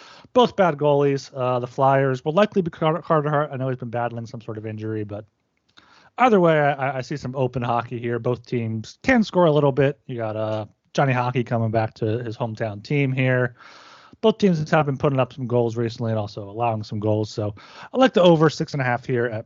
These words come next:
minus one twenty-five. Uh, for a side,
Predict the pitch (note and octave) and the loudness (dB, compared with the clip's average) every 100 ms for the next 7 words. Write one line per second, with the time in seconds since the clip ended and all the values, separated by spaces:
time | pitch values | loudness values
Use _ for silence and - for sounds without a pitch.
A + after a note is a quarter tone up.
0 | - A#2 A2 - G#2+ G2+ - G2 G2+ C3+ | -8 -6 -8 -10 -14 -16 -18 -20 -14 -2
1 | D3 C#3+ C#3 C3+ B2+ - - A2 G#2+ G#2+ | 2 2 2 0 -4 -12 -12 -8 -6 -6
2 | - B2 A2+ - D#3 D3 D3 D3 C#3+ | -2 -2 -2 2 4 6 6 2 -2